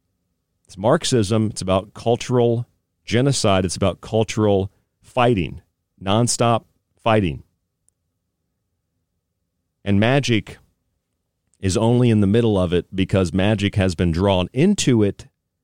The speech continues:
since a lot of the people that get into things like witchcraft or magic tend to feel as if they don't have power anywhere else. So they think that I will look into the void and the void will give me what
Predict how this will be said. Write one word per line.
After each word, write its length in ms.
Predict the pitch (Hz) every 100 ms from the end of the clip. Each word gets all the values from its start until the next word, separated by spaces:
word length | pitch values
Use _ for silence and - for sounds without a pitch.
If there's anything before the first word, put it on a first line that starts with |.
| _
since 280 | - 123 107
a 60 | 104
lot 220 | 107 120
of 60 |
the 80 | 107
people 360 | 107 107 101 92
that 320 | 95 - 110
get 160 | 95 80
into 300 | 110 104 98
things 320 | 101 95 85
like 200 | 85 -
witchcraft 760 | 104 - - 101 95 90 -
or 80 | 85
magic 520 | 80 98 101 87 85 - _ _ _ _
tend 320 | - 131 127
to 80 | 123
feel 400 | - 110 107 104
as 160 | 98 95
if 160 | 90
they 140 | 98 90
don't 260 | 95 85
have 320 | 90 87 87
power 360 | - 87 85 82
anywhere 420 | 85 82 78 78
else. 240 | 104 87 -
So 100 | 85
they 140 | 82
think 360 | - 135 117 -
that 140 | 92
I 180 | 87 101
will 160 | 110
look 240 | 101 95 -
into 300 | 92 87 90
the 120 | 78
void 540 | 73 143 160 104 101 95 _ _ _ _ _ _ _ _ _ _ _ _ _ _ _ _ _ _ _ _ _ _ -
and 140 | 104
the 60 | 92
void 360 | 82 139 143
will 140 | 117 110
give 240 | 110 95
me 140 | 98
what 480 | 92 87 87 - -